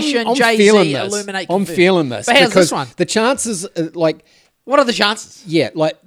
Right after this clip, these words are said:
Speaker 2: the chance of that ever getting beaten are pretty slim.
Speaker 1: Yeah, maybe.
Speaker 2: Well, well, it took thirty-eight years for one, for
Speaker 1: Yep.
Speaker 2: someone to break it.
Speaker 1: Yeah,
Speaker 2: Yeah.
Speaker 1: and the human race probably won't be around in thirty-eight more years.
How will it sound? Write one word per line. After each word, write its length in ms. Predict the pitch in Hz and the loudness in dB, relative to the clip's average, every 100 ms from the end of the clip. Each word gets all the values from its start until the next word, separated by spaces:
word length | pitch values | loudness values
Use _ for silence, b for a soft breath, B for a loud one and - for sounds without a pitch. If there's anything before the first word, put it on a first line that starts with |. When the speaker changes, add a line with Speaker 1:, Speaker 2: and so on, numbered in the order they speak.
| _ _ _ _ _ _ - | _ _ _ _ _ _ -12
Speaker 2:
the 80 | 175 | -10
chance 320 | - 196 226 | -4 -4 -4
of 100 | 170 | -2
that 160 | 175 180 170 | 0 0 0
ever 160 | 151 | -2
getting 300 | 139 151 131 | -2 -2 -4
beaten 500 | 123 139 175 247 349 - _ _ _ _ _ _ _ | -4 -4 -4 -8 -10 -14 _ _ _ _ _ _ _
are 80 | 127 | -14
pretty 240 | - 127 | -10 -8
slim. 480 | 110 135 120 95 110 | -8 -10 -10 -12 -18
Speaker 1:
Yeah, 360 | - 262 254 247 - | -12 -8 -6 -8 -8
maybe. 200 | 214 175 | -4 2
Speaker 2:
Well, 140 | 180 | 4
well, 200 | 202 190 | 4 4
it 100 | 196 | 2
took 160 | 214 214 | -2 -6
thirty-eight 380 | 240 226 208 180 | -4 -2 0 0
years 180 | 160 - | -2 -2
for 80 | 165 | -4
one, 240 | 147 143 147 - | -2 -4 -10 -16
for 140 | - | -12
Speaker 1:
Yep. 60 | 143 | -8
Speaker 2:
someone 220 | 170 143 | -6 -8
to 120 | - 120 | -10 -8
break 280 | 135 127 113 | -6 -6 -8
it. 260 | 87 - _ - | -16 -18 _ -16
Speaker 1:
Yeah, 160 | 143 - - | -16 -14 -10
Speaker 2:
Yeah. 120 | 131 | -6
Speaker 1:
and 80 | 113 | -6
the 40 | |
human 240 | - 190 160 | -6 -10 -8
race 180 | 151 147 | -10 -8
probably 220 | 160 143 | -10 -10
won't 120 | 135 | -12
be 60 | 123 | -12
around 220 | 127 139 | -10 -12
in 60 | |
thirty-eight 440 | 131 135 120 117 110 | -12 -14 -14 -14 -16
more 140 | 127 | -18
years. 300 | 113 110 - | -16 -16 -18